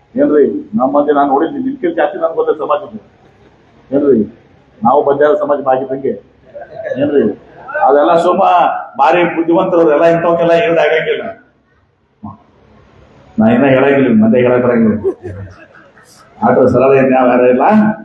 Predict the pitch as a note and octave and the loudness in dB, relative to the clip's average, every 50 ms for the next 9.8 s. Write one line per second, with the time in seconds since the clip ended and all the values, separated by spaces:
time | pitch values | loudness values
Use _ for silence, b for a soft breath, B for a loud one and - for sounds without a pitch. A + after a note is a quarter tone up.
0 | - - - _ - A2+ A2+ G#2+ B2 B2 A#2+ B2 B2+ C3 C3 C3 C3 C3 C3 C3 | -20 -20 -20 _ -4 -4 -2 0 0 0 0 2 0 0 0 0 0 2 2 2
1 | C3 C3 B2+ B2+ B2+ B2 B2 - - - _ _ _ _ _ _ _ _ _ _ | 2 2 2 0 0 -2 -4 -8 -14 -20 _ _ _ _ _ _ _ _ _ _
2 | A2+ A#2 A#2+ A#2 A2+ A#2 A#2 A2+ A2+ A2 - - G#2+ A2 G#2+ G#2+ A2+ A#2 A#2+ B2 | -4 -2 0 2 2 0 0 -2 -6 -6 -2 2 2 4 4 4 2 2 0 0
3 | B2+ A#2+ A2+ B2 A#2 A#2 B2 A#2 A#2 B2 B2 A#2 B2 A2 A2+ B2 A#2 A#2 A#2 A2+ | 0 0 -2 -2 -2 -2 -2 -2 -4 -4 -6 -4 -2 -2 0 0 0 0 0 0
4 | A#2+ B2 A#2+ A#2 A#2+ A#2+ A#2 A#2+ A#2+ A#2+ A#2+ A#2+ A#2+ A#2+ A#2 A#2 A#2 A#2+ A#2+ A#2+ | -2 -2 -4 -4 -2 -2 0 2 2 0 0 -2 -2 -2 -2 -2 -2 -2 0 0
5 | A#2 A#2 A#2 A2+ A2+ A#2 A#2 A#2 A#2 A#2 A#2 A2+ A2 - - - _ _ - - | 0 0 0 -2 -2 -4 -6 -6 -8 -12 -14 -14 -16 -18 -20 -20 _ _ -6 -6
6 | - - - G#2+ A#2 A2+ A2 - - - - - - - - - _ _ _ _ | -6 -6 -6 -2 0 0 2 2 0 -4 -4 -6 -12 -20 -20 -20 _ _ _ _
7 | _ _ _ _ _ - D#3+ E3 G3 F3+ E3+ E3+ E3+ D#3 D3+ D#3+ - - D3+ - | _ _ _ _ _ -2 0 2 2 2 2 2 2 0 0 0 0 0 0 0
8 | C#3 C3 - - D3 C#3+ C3+ C3 C#3 C3+ C3 C3 D3 C#3+ C#3+ C#3 - A2+ A#2+ B2 | 0 0 0 0 0 0 0 -2 -4 -4 -4 -4 -2 0 0 0 -2 -4 -6 -8
9 | A#2 A#2 A#2 A2+ - B2+ B2 A#2 A2+ A2+ B2+ C3 B2 B2 B2+ | -6 -6 -6 -8 -10 -16 -18 -18 -20 -8 -6 -4 -4 -4 -4